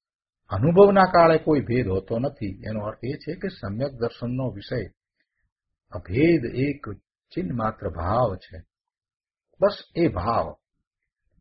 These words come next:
સમ્યક દર્શનનું ધ્યેય એક અભેદ આત્મા છે,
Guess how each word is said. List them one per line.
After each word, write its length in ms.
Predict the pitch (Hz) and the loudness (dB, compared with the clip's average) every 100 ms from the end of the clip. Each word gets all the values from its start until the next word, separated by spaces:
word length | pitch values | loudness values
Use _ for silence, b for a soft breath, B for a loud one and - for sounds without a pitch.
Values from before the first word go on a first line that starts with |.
| _ _ _ _ _ _ _ _ _ _ _ _ - | _ _ _ _ _ _ _ _ _ _ _ _ -10
સમ્યક 280 | 117 160 220 | -4 2 2
દર્શનનું 580 | 180 175 - 165 156 117 | 4 2 2 0 0 0
ધ્યેય 480 | 107 139 160 170 - _ - | 2 4 4 0 -8 _ -6
એક 240 | 147 151 | -4 -4
અભેદ 420 | - 92 117 143 | -8 -2 0 0
આત્મા 460 | 127 92 92 123 117 | -2 -6 -6 -4 -4
છે, 240 | - - | -6 -16